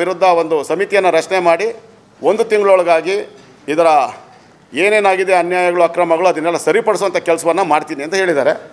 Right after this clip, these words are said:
ಹಾಗಾಗಿ ಮಾನ್ಯ ಮುಖ್ಯಮಂತ್ರಿಗಳನ್ನ ನಾನು ಆಗ್ರಹ ಮಾಡುವಂಥದ್ದು, ನಿಮಗೆಲ್ಲ ದೂರಿನ, ಅವರಿಗೆ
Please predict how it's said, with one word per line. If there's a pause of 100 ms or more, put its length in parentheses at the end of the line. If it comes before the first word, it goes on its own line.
(240)
ಹಾಗಾಗಿ (680)
ಮಾನ್ಯ
ಮುಖ್ಯಮಂತ್ರಿಗಳನ್ನ
ನಾನು
ಆಗ್ರಹ (100)
ಮಾಡುವಂಥದ್ದು, (220)
ನಿಮಗೆಲ್ಲ (400)
ದೂರಿನ, (580)
ಅವರಿಗೆ